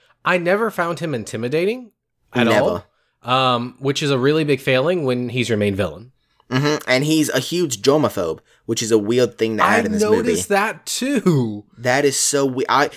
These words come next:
Speaker 2: like, he was washing his hands constantly and talking about defungusing people, which there's a reason for that, but, like, he's just a germophobe. And I was like,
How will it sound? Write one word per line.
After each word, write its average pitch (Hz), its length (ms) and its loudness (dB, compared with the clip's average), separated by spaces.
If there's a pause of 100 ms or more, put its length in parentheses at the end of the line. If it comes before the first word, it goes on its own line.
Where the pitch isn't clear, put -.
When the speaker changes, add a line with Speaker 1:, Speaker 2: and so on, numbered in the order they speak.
(200)
Speaker 2:
like, 139 140 0
he 180 160 -4
was 160 180 2
washing 135 380 0
his 127 100 -4
hands 135 300 -6
constantly 135 480 -2
and 151 80 -6
talking 131 280 -2
about 110 280 -2
defungusing 131 920 -2
people, 135 400 -2
which - 160 -2
there's 123 160 -2
a 139 80 4
reason 139 300 4
for 107 120 -8
that, 104 300 -2
but, 131 240 2 (520)
like, 127 220 -2
he's 160 300 -6
just 143 200 2
a 131 60 -2
germophobe. 120 600 0
And 120 80 -2
I 135 60 4
was 143 100 0
like, 131 260 0